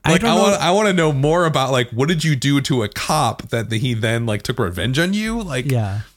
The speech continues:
Speaker 1: Especially in,
Speaker 2: it's
Speaker 1: in Delaware. I don't know. <laughs>
Speaker 2: <laughs> No sales
Speaker 1: Um,
Speaker 2: tax, though, so, you know.
Speaker 1: <laughs> Yeah, it, it, it, I, yeah, it's either competing information or, like, Fetters had some real, like, it's, I mean, he was starting out, like, twenty-two. He probably, he had a lot of weird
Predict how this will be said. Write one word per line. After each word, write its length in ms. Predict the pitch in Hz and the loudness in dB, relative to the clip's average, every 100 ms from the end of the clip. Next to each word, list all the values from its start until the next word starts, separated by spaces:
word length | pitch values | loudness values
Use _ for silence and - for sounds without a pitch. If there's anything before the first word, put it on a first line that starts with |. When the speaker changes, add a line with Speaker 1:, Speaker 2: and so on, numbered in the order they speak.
| _ | _
Speaker 1:
Especially 400 | - - 151 160 | -4 0 0 2
in, 100 | 135 | 2
Speaker 2:
it's 80 | 139 | 0
Speaker 1:
in 200 | - 127 | 0 0
Delaware. 480 | 117 113 107 104 107 | 2 0 0 0 -2
I 120 | 110 | -2
don't 100 | 117 | 0
know. 120 | 107 117 - - - - | 2 0 -2 -18 -16 -4
<laughs> 100 | - | -2
Speaker 2:
<laughs> 400 | - - 147 135 | -2 -2 -4 -2
No 80 | |
sales 340 | 135 127 147 160 | 0 2 2 2
Speaker 1:
Um, 60 | |
Speaker 2:
tax, 260 | 120 85 - | 2 -2 -4
though, 220 | 87 80 85 | -4 -4 -4
so, 300 | 92 87 92 | -6 -4 -2
you 240 | 170 131 | 2 2
know. 160 | 92 85 | 2 -6
Speaker 1:
<laughs> 40 | 110 - - - 254 - - - - 262 392 _ - | -12 -16 -20 -8 -8 -8 -10 -6 -6 -4 -6 _ 0
Yeah, 180 | 202 | 2
it, 220 | 190 208 - | 2 0 0
it, 220 | 220 - | -4 -4
it, 100 | 220 | -4
I, 280 | 220 233 202 - | 0 0 0 0
yeah, 140 | 123 | 0
it's 180 | 131 233 | -2 -2
either 260 | 285 285 | -2 -2
competing 460 | - 190 185 185 180 | -2 -2 0 2 2
information 640 | 175 - 151 147 - 160 151 | 0 0 0 0 0 -2 -2
or, 520 | 151 135 139 135 139 | -2 0 2 0 -2
like, 260 | - 120 113 | -4 -4 -4
Fetters 680 | - 139 135 131 127 131 - - _ _ | -4 -2 0 2 0 -2 -8 -16 _ _
had 500 | - 127 120 120 131 _ _ - | 0 2 2 2 -2 _ _ -12
some 300 | - 127 117 | -2 0 2
real, 240 | 123 123 - | 2 0 0
like, 440 | 123 107 - 131 - | -2 -2 -6 -8 -4
it's, 280 | 127 - - - | -4 -4 -14 -6
I 60 | |
mean, 240 | 110 120 117 | -2 -2 -2
he 180 | - | -2
was 140 | 135 135 | 0 0
starting 320 | - 180 220 | 0 -2 0
out, 200 | 233 - | -4 -4
like, 160 | - 147 | -6 -6
twenty-two. 480 | - 226 220 - 247 | -4 -6 -4 -4 -2
He 80 | 190 | -2
probably, 520 | - 147 156 165 170 | -2 -2 0 -2 -2
he 140 | 139 151 | -2 -2
had 120 | 135 | -2
a 40 | |
lot 220 | 107 127 156 | -2 -2 -2
of 100 | 143 | -2
weird 380 | 170 175 170 | -2 0 -2